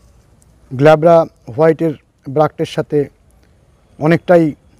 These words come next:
অমিল, বুঝতেই পারছেন ডিফারেন্সটি।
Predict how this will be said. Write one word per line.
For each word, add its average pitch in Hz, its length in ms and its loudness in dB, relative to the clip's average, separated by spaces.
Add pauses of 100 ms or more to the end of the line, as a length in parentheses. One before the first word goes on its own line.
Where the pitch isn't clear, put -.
(100)
অমিল, 151 320 0 (1900)
বুঝতেই 156 380 0
পারছেন 156 260 -2 (100)
ডিফারেন্সটি। 139 560 -6